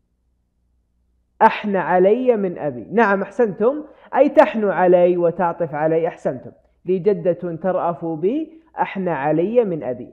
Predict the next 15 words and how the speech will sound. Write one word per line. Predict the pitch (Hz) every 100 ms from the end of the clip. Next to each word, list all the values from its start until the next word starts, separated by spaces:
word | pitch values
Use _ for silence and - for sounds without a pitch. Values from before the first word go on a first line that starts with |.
| _ _ _
يعني | 170 165 180 185 180 -
أقصد | 90 123 185 - 180 165
أن | 165
هذه | 165 160 156 160 156 147
الجدة | 151 165 139 147 147
تحن | 147 - 165 165 151
عليه | 135 147 151 151
وتعطف، | 143 139 160 139 139 147 143 139 _ _ _ -
آه، | 147 151 - - -
وهي | 131 170 185 185 -
أيضًا | 254 214 226 269 -
أحن | - - 196
عليه | 160 165 165 165 233
من | 185 156 208 302 - _ _ _
أبيه. | 165 151 131